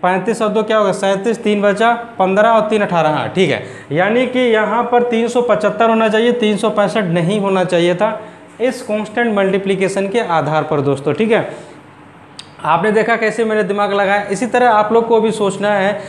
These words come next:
देखिए questions करने से क्या होता है कि आपकी habit बनती है, हैबिट बनने से mind में सब situations चलने लगती हैं और माइंड click करने लगता है कि questions को कैसे बनाना दोस्तों, ठीक है।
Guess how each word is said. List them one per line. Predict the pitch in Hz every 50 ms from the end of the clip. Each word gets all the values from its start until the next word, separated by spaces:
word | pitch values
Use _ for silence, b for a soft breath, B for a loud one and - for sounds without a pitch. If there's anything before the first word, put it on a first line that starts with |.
| B B B
देखिए | 202 214 247
questions | 220 - 196 190 185 - - 254 233 -
करने | - 208 196 202 226 220
से | 220 226
क्या | - 220 208
होता | 196 190 196 226
है | 233
कि | 226 226
आपकी | 208 196 - 220
habit | 202 175 175 175 175 180 208 185
बनती | 180 190 185 175 185 180
है, | 175 175
हैबिट | 175 175 175 175 196 190
बनने | 190 196 190
से | 196 196
mind | 185 170 165 165 175 180 180
में | 185 185
सब | 175 180 190 175 175 175
situations | - - 165 151 - 175 165 165 180 180 180 170
चलने | 180 170 160 165 170
लगती | 160 160 151 160 165 165 156
हैं | 156 151 147 151 B B B B B B B
और | 143 151 156
माइंड | 151 156 151 160 165 147 - - -
click | - 175 180 180 175
करने | 175 165 160 160
लगता | 156 151 151 156 170
है | 156
कि | 147 156
questions | 147 151 147 147 147 156 143
को | - 165 160
कैसे | - 151 143 131 156 143
बनाना | 139 135 135 131 131
दोस्तों, | 123 127 120 - - 127
ठीक | - - 190 214
है। | 226